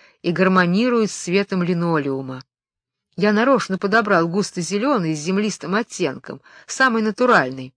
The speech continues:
Не линолеум, конечно, натуральный, а фон для нас с голубчиком из соображений естественной среды.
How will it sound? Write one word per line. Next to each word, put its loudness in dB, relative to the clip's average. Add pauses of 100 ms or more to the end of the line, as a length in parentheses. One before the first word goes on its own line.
(800)
Не 4
линолеум, 6
конечно, -8
натуральный, -8
а -2
фон 2
для 0
нас 2
с -12
голубчиком -4 (320)
из -6
соображений 2
естественной -4
среды. -4